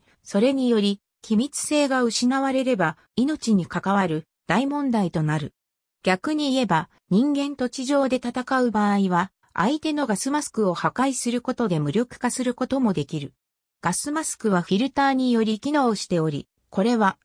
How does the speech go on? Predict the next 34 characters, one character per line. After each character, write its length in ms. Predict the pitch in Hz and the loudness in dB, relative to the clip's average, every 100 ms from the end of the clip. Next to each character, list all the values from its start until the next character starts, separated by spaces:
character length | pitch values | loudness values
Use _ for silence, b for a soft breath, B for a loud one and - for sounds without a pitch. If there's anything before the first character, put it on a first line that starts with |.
| _ | _
定 220 | - 277 330 | -2 0 -2
期 140 | - | -4
的 240 | 285 269 269 | -6 -2 -2
に 100 | 262 | -2
交 220 | 254 262 | 0 0
換 300 | 262 285 277 | 0 -4 -2
し 140 | 262 | -2
な 140 | 254 247 | -2 -2
け 120 | 214 | -2
れ 100 | 185 | 0
ば、 220 | 165 160 _ _ | 0 -4 _ _
や 140 | 175 180 | -2 0
が 120 | 262 | 0
て 140 | - | -2
機 140 | 277 302 | -2 0
能 240 | 302 233 | 2 2
を 60 | 165 | 2
失 380 | 156 - 262 269 | 0 0 0 0
う 60 | |
こ 140 | 247 247 | -4 -4
と 140 | 202 | -4
と 120 | 185 | -2
な 160 | 160 156 | -2 -2
る。 160 | 147 - _ _ _ - | -4 -10 _ _ _ -2
ま 140 | 190 | 0
た、 260 | 196 208 - _ _ | 2 0 -2 _ _
激 320 | - 180 262 | -4 0 0
し 260 | 277 311 285 | 0 -2 2
い 20 | |
運 160 | 190 262 | 2 2
動 200 | 254 247 | 0 2
な 120 | 233 | 2
ど 120 | 196 | 2
で、 200 | 175 160 | 0 -2